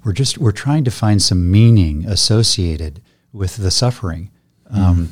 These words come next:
Speaker 1: there's gotta be meaning to all this. Otherwise, we see exceedingly high rates of depression, um, overdoses, you know, the,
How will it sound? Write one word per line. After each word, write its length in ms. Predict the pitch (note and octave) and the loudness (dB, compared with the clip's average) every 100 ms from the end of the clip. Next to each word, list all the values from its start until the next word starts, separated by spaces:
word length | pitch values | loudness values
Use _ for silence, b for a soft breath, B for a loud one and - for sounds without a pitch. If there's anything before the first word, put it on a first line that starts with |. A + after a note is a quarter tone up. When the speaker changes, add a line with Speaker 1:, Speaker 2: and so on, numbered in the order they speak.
| - | -8
Speaker 1:
there's 180 | - G2+ | -6 -4
gotta 280 | - B2+ D#3 | 0 0 0
be 140 | C3 | 2
meaning 340 | C3+ C#3 D3+ C3+ | 4 4 4 2
to 100 | G#2 | 0
all 160 | E2+ D#2+ | -4 -6
this. 360 | D#2+ - - - b b b b | -8 -8 -8 -10 b b b b
Otherwise, 680 | A#2 A2 A#2+ A2 G#2 G2 - b b b _ | -4 0 0 0 2 0 -2 b b b _
we 120 | - G#2+ | -4 -2
see 460 | - A#2+ G#2+ A2 | 2 2 2 0
exceedingly 640 | A2+ - - C3+ C#3 C3 A2 | -2 -2 2 2 4 2 2
high 160 | G2+ | 0
rates 320 | G2 G2 F#2 - | 0 0 -2 -4
of 80 | D#2 | -8
depression, 600 | - - F2 - - - _ _ _ _ | -10 -6 -6 -6 -12 -16 _ _ _ _
um, 520 | G2+ F2+ E2+ D#2+ D#2+ - _ - | -4 -2 -2 -4 -8 -14 _ 0
overdoses, 840 | A#2+ A2 F2+ F2+ E2+ - F2 - | 0 2 0 -2 -4 -6 -8 -4
you 120 | A#2+ | 0
know, 120 | G2+ | 0
the, 100 | G#2 | 0